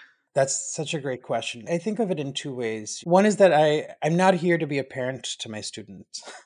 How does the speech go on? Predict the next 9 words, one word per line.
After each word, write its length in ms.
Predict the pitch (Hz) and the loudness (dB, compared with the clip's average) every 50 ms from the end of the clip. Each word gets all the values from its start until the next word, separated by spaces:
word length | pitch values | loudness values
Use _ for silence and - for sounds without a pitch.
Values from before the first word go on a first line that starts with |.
| _ | _
<laughs> 260 | _ _ _ _ _ - | _ _ _ _ _ 0
but 120 | 135 135 | 2 2
I 120 | 139 139 131 | 4 2 2
also 340 | 127 151 170 165 - 180 160 | 2 0 -2 -2 -2 -4 -4
realize 580 | 139 135 135 135 135 127 127 123 127 120 - | -2 -2 -4 -2 0 0 0 0 -2 -4 -4
that 260 | - 120 113 110 110 - _ _ _ _ _ _ - | 0 0 0 0 0 -4 _ _ _ _ _ _ -2
I'm 220 | 135 135 135 131 | -2 -2 0 0
one 220 | 135 143 143 151 | 0 0 0 0
of 320 | 156 151 151 143 143 139 | 0 0 -2 -4 -6 -10